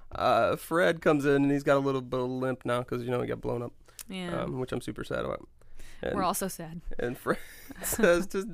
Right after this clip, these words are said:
Speaker 1: to, to June, "I'm glad to see you looking so healthy." And at this point, literally anything Fred says
Speaker 2: Is creepy.
Speaker 1: is the creepiest thing
Speaker 2: Auto
Speaker 1: ever.
Speaker 2: creepy.
Speaker 1: Uh, so he's, you know, still establishing himself. Again, like, it,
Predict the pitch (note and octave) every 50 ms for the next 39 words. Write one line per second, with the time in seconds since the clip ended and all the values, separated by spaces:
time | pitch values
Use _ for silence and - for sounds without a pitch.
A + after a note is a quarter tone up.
0 | G3 - C4+ A3 G#3 G#3 - - - - - - - - - A3+ G#3+ - - F#3+
1 | F#3+ - G3 F#3+ F3+ F3 E3+ E3 E3 - F3+ G3 F#3+ F#3 - - - F3 F3 F3+
2 | - - - - - - D#3 E3+ E3+ - - - C#3+ E3+ F#3+ - C#3+ - - -
3 | - D2+ C#2 C#3 - - - - - - F3 G#3+ G#3+ - C4+ - - - F#3+ F#3
4 | E3 D3+ - - C3 C#3+ F3 G#3+ A3+ G#3+ G#3+ G3 F#3 F3 D#3 D3+ D3 C#3+ C#3+ D3
5 | C#3 C#3 B2+ - C3 C3 C3 C3 - - C3+ C3+ C#3 C#3+ - G3 F#3+ - - D#3
6 | - - D3 - C3 C3+ C#3 C#3 B2+ B2 - B2 - - F#2+ - - - - -
7 | F#3 F3+ E3+ E3+ E3+ - - D3+ D3 - C3+ C3 C3 C3+ - _ _ _ _ _
8 | - _ - - - G1+ - - - - - - A#2+ A#2+ A#2 - D3+ D3 C#3+ C#3+
9 | D3+ C3 C3+ D#3 D3 C3+ C3 - - - - - - - - - - D#3+ D3 D3
10 | D3 D3+ - - - - C#3 B2+ B2 A#2 C#3+ - - C3 B2+ D3 C#3 C3+ - D3+
11 | D#3 - - C#3+ C#3 E3 F#3 E3+ C#3+ C#3 C3+ C3+ C3+ C#3+ - - - D#3 D3+ -
12 | -